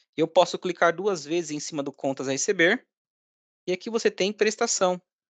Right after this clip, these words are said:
onde você pode consultar qual foi a prestação. Caso não estiver aparecendo, você pode clicar aqui em cima em configurações do formulário,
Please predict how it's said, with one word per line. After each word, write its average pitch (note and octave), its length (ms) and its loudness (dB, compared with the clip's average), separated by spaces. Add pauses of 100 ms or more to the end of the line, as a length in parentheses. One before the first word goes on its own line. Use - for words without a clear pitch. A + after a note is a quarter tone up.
onde C#3 160 -4
você C#3 220 -2
pode C#3+ 260 4
consultar E3+ 580 2 (440)
qual G#3 220 0
foi E3+ 460 -4 (200)
a D3+ 160 -2
prestação. D#3 720 -4 (420)
Caso E3 240 2
não F3 140 -2
estiver E3+ 320 2
aparecendo, D#3+ 680 -2
você B2+ 180 -6
pode C#3 260 2
clicar C#3+ 280 0
aqui C3+ 160 0
em C3 60 -6
cima B2+ 280 -4
em B2 80 -4
configurações E3 880 -2
do C3+ 80 -8
formulário, D3+ 640 0